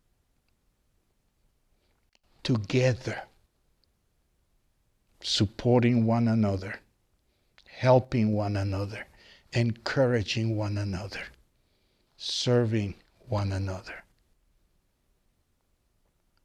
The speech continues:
Any division in the church, that is not of God.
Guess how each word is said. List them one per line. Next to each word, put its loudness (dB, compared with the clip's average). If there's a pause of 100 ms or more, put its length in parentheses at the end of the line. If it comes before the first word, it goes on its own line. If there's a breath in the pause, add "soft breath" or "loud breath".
(500)
Any 4
division 4
in 2
the 2
church, 0
that 2
is 0
not 2
of -2
God. -6